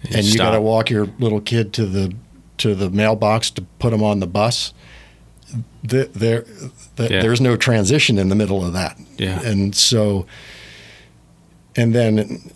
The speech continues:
Speaker 2: you know, it progresses when you get out. You know, if you did a, you know, you did a twenty-year, twenty-five, thirty-year career, that's all you know is
Speaker 1: Yeah.
Speaker 2: that high speed, high quality op tempo. And now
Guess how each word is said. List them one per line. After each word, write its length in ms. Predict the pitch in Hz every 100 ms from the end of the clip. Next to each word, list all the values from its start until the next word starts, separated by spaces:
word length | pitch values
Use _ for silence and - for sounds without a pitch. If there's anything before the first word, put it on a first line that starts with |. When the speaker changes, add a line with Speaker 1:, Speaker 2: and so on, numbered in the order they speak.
| -
Speaker 2:
you 120 | 113
know, 160 | 98 95
it 140 | 110 -
progresses 560 | 92 120 120 - 95
when 180 | 107 101
you 120 | 92
get 180 | 87 87
out. 320 | 101 123 92 - - - -
You 120 | 127
know, 120 | 98
if 100 | 92
you 100 | 123
did 160 | 107 101
a, 160 | 95 - - -
you 80 | 160
know, 60 | 104
you 140 | 107
did 120 | 101
a 60 | 92
twenty-year, 640 | - 117 107 98 98 98
twenty-five, 640 | 92 113 104 - 107 98 90
thirty-year 680 | - - 101 110 104 104
career, 640 | 95 - 92 117 110 82 - - -
that's 200 | 127 131
all 220 | - 117 113
you 200 | 104 101
know 460 | 85 107 92 - -
is 160 | 104
Speaker 1:
Yeah. 60 | 104
Speaker 2:
that 240 | 107 107
high 440 | - 104 104 110 113
speed, 600 | - - 107 101 98 92 - -
high 400 | - 110 113 104 -
quality 640 | - 107 95 95 90 85 - - - - - - - -
op 260 | 127 -
tempo. 520 | - 92 90 85 104 - - - - - _ - -
And 160 | 117 101
now 440 | 113 110 107 101